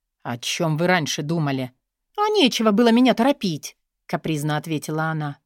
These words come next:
Алишер посмотрел на неё с плохо скрытой ненавистью, но ничего не сказал и, схватив Катю за руку, повернул обратно. В комнате она как могла тянула время. Долго копалась в шкафу, заглянула в ванную, перетряхнула постель.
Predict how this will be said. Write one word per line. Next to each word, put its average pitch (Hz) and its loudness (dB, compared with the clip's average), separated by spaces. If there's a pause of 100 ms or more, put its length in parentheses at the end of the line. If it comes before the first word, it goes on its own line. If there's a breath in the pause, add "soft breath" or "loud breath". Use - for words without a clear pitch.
(400)
Алишер 170 -2
посмотрел 220 0
на 226 4
неё 220 2
с - -6
плохо 226 -4
скрытой 185 -2
ненавистью, 147 -4 (400)
но 175 0
ничего 170 -2
не 196 2
сказал 165 -2 (440)
и, 160 -4
схватив 165 -2
Катю 175 -2
за 165 0
руку, 226 -2
повернул 165 -2
обратно. 147 -4 (460)
В - -20
комнате 226 4
она 220 2
как 226 0
могла 208 2
тянула 151 -2
время. 147 -2 (380)
Долго 254 2
копалась 214 -2
в - -16
шкафу, 160 -4
заглянула 165 0
в 143 -10
ванную, 175 2
перетряхнула 196 2
постель. 196 -2